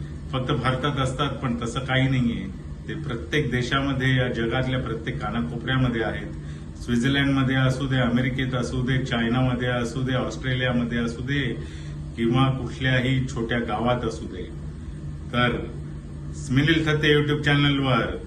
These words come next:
कृपा करून तुम्ही हॉरर घोस्ट स्टोरीज नक्की बघा आणि तुमच्या सर्व मित्रपरिवारांना ज्यांना हे विषय आवडतात त्या सर्वांना पाठवा.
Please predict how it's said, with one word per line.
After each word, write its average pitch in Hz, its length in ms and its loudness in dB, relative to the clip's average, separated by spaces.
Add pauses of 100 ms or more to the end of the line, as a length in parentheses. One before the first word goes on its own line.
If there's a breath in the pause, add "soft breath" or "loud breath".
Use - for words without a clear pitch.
(120)
कृपा 135 280 4
करून 139 400 2
तुम्ही 135 300 6 (1000 loud breath)
हॉरर 139 340 6
घोस्ट 127 360 2
स्टोरीज 139 720 2 (340)
नक्की 120 380 0
बघा 117 320 2 (500 loud breath)
आणि 143 320 6 (300)
तुमच्या 123 340 2
सर्व 143 440 4
मित्रपरिवारांना 123 1000 2
ज्यांना 117 320 4
हे 117 240 2
विषय 113 280 0
आवडतात 120 520 2 (580 loud breath)
त्या 101 120 -4
सर्वांना 135 520 2
पाठवा. 117 400 -2